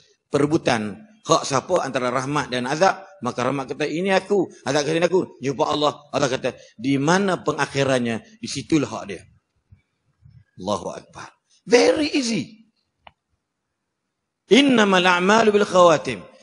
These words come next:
Amalan kita, dia punya value di mana? Di saat-saat akhir nyawa kita.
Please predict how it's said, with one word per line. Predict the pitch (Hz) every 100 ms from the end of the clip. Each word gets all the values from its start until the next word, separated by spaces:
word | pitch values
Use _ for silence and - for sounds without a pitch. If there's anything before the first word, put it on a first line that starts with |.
| - -
Amalan | 190 214 233 320 262
kita, | 247 - 240 - - -
dia | 196
punya | 196 202
value | 156 190 214 285
di | 339 349
mana? | 330 320 277 - - -
Di |
saat-saat | 123 165 165 151 - 165 165 - -
akhir | 127 - 156 151 127 123
nyawa | 127 127 113
kita. | 104 -